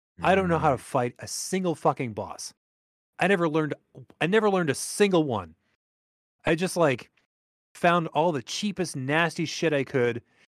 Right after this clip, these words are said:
Speaker 1: and, and, and, and all I would do was, like, run around, gathering up equipment and fighting guys off, and, and, and just, like, unlocking points in the map. And anytime I found something, it was like, "Oh,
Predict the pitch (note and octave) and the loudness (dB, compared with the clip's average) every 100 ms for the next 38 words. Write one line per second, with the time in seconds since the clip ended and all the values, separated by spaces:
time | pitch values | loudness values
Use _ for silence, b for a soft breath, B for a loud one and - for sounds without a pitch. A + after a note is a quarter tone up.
0 | _ _ C#3+ C#3+ D3 D3 C#3 D3 - C#3+ | _ _ -6 -4 -4 -4 -2 -4 -2 -4
1 | C3+ D3+ F3+ E3+ C#3+ D#3 C#3 B2+ B B | 2 2 4 4 4 4 4 2 B B
2 | B2 C#3 A2+ G#2 B2 D#3 D3 C#3 C3+ B2+ | -6 -2 -4 0 2 2 4 4 4 0
3 | - b b - C3 C#3 D3+ D3 C#3+ C#3 | -6 b b -4 -2 0 -2 -2 -2 -2
4 | C#3+ B2+ B2 A#2 - b b A#2 - C3+ | -2 -2 -2 -4 -6 b b -8 0 2
5 | C#3 C#3 C3+ C3 A#2 A#2+ A#2 A2+ - b | 2 2 2 2 2 2 4 2 -2 b
6 | b - B2+ A#2+ B2+ B2+ C3 B2 A#2+ A#2+ | b -4 -4 -2 -2 -2 -2 -4 -4 -4
7 | A#2 - C#3 C#3 C#3+ C#3 B2+ - C#3+ C3+ | -4 -2 -2 4 2 2 -6 -2 -2 -2
8 | C3+ A#2+ A#2+ A#2+ A2+ - b b _ - | -2 -2 0 2 0 -4 b b _ -6
9 | C3 C#3 D3 D#3+ C#3 B2 C#3+ C#3 C3+ C3+ | 0 2 2 2 0 2 2 2 2 0
10 | C3+ B2+ C3 - E3+ C#3 | 0 0 0 2 2 2